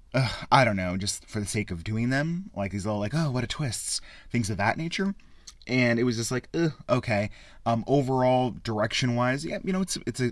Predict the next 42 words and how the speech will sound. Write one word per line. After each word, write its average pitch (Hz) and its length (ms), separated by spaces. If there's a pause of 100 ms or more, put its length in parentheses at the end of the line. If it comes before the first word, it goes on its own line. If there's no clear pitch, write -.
it's 123 140
a 123 40
well-shot 107 800
movie. 120 480
There 107 140
was 95 160
nothing 101 260
that 92 100
I 95 80
saw 95 220
transition-wise 95 960
or 90 140
on 87 160
the 87 100
editing 92 320
floor 92 360
that 82 260 (720)
I 104 100
think 101 220 (100)
really 104 240
bugged 98 340
me 98 180 (120)
too - 400
much. 120 300
There 113 100
are 104 180
a 101 40
couple 98 340
of 92 100
scenes 104 440
in 92 140
general 98 440
that 92 100
I 92 60
think 90 160
go 92 160
on 90 100
a 90 80
little 90 300
too - 220
long 101 420
and 82 300